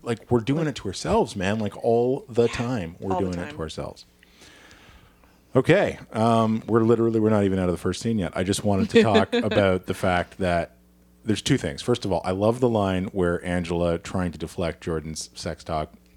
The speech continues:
Speaker 1: uh, says, "Do you ever get obsessed with the rear view mirror, like, while you're driving?" Thing one, that is intentionally not very deep, given the
Speaker 2: <laughs>
Speaker 1: subject of this,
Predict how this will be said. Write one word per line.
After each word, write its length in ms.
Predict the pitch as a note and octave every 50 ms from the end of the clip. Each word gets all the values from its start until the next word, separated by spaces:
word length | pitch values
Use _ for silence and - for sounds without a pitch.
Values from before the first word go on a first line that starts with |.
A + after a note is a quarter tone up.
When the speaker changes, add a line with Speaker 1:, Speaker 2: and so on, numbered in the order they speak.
| _ -
Speaker 1:
uh, 340 | - F2 E2 D#2 D2+ D2+ -
says, 400 | - - - D#2+ D#2 D#2 D#2 D2+
"Do 80 | - F2
you 80 | E2+
ever 100 | D#2+ D2+
get 140 | D#2+ D#2+ D#2+
obsessed 360 | D2+ - - E2 D2 - -
with 100 | - -
the 60 | -
rear 200 | D#2+ D#2 D2+ D2+
view 180 | C#2+ D2+ D#2+ D#2
mirror, 440 | F2+ A2 A#2+ B2 A#2+ A#2+ A#2+ A#2+ A#2+ - - - - - _ -
like, 240 | - F#2+ E2+ - -
while 220 | F2+ E2 D#2+ E2
you're 120 | E2 D#2+ D#2+
driving?" 460 | D#2+ E2+ E2+ E2+ F2 E2+ F2+ F#2 F#2 - - - - -
Thing 220 | - - E3 D3 A#2+
one, 260 | A2 G2+ F2+ D2 - - - _ _ _ _ - - _
that 160 | - - A#2
is 360 | A2 G#2+ G2+ F#2+ F2 - - - _ _ -
intentionally 540 | - G#2 - A2+ G#2 G2+ - - G2 F2 E2+
not 260 | E2+ E2+ E2 D#2 E2 - - - - _ _ _ _ -
very 320 | F#2 F2+ G#2+ A2 G#2+ G2 E2+
deep, 320 | D#2 D#2 D2+ C2+ - - - - _ _ _ - - - -
given 380 | - C#4 B3+ G#3 F#3+ F#3 G#3+ G3
the 80 | F#2 F2+
Speaker 2:
<laughs> 140 | - -
Speaker 1:
subject 320 | A2 G#2+ G#2 G#2 G#2+ F#2 -
of 120 | G2 E2+ E2
this, 340 | F2 E2 - - - -